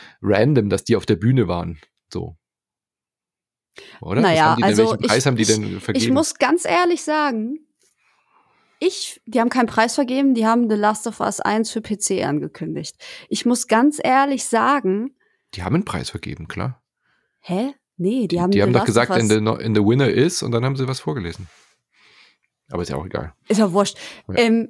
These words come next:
Speaker 2: ich bin froh darüber, dass wir eine ganze Szene aus dem Super Mario Film gesehen haben, anstatt irgendwas aus Last of Us H B O.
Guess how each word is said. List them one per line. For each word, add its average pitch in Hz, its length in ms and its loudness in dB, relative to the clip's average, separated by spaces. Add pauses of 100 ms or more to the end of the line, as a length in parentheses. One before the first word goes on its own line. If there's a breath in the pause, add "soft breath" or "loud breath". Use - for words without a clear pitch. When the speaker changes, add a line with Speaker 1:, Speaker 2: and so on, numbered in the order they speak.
Speaker 2:
ich - 180 -6
bin 254 160 4
froh 285 380 0
darüber, 277 420 2
dass 254 280 -2
wir 233 260 2
eine 220 220 -2
ganze 269 320 0
Szene 254 360 0
aus - 140 0
dem 220 120 0
Super 226 300 0
Mario 208 380 2
Film 196 300 -2
gesehen 190 360 2
haben, 175 220 -2
anstatt 208 540 0
irgendwas 202 500 2
aus 165 320 0
Last 170 380 -2
of 175 120 -6
Us - 320 -6
H - 240 -4
B 147 140 -6
O. 151 240 -6